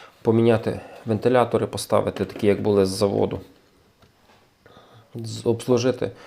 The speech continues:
навіть не буде видно, що карта, е, майнилася, що вона використовувалася десь для майнінгу, що вона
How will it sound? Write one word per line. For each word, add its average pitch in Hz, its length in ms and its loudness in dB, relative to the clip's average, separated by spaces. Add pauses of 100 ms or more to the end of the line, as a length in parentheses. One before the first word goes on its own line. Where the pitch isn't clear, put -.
(440)
навіть 107 260 2
не 107 100 4
буде 107 240 4
видно, 104 380 6
що - 280 -2
карта, - 600 0 (100)
е, - 40 -10 (640)
майнилася, 87 680 -4 (100)
що - 160 -4
вона 101 180 2
використовувалася 104 880 0
десь - 360 -10 (1000)
для 98 160 0
майнінгу, 98 460 2
що - 200 -4
вона 98 320 -2